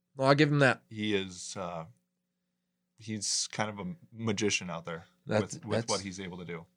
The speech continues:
Speaker 1: I, that is very true. We will give credit where credit is due. So what do you got next?
Speaker 2: Um, my last headline is, who are the Packers?
Speaker 1: The Packers are whoever Aaron Rodgers wants them to be. Is that kinda what you're getting at?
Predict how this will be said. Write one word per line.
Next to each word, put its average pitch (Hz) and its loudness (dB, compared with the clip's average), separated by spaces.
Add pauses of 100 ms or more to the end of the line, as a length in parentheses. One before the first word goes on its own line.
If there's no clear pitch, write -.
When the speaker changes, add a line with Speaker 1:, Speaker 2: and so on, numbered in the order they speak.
Speaker 1:
I, 110 6
that 110 6
is 107 6
very 101 8
true. - 0 (140)
We 101 4
will 98 2
give 110 4
credit 117 6
where 107 4
credit 104 8
is 98 4
due. 90 2
So - 0
what 101 4
do 98 4
you 98 4
got 92 2
next? 85 -6
Speaker 2:
Um, 131 2 (160)
my 131 6
last 143 2
headline 135 -4
is, 117 -4
who 139 -6
are 143 2
the 139 -4
Packers? 123 -2 (1120)
Speaker 1:
The 90 -4
Packers 113 4
are 101 4
whoever 95 2
Aaron 87 2
Rodgers 76 -4
wants 62 -6
them 57 -8
to - -14
be. 58 -6
Is 53 -8
that - -4
kinda 95 0
what 90 -2
you're - -4
getting 95 -4
at? 123 -8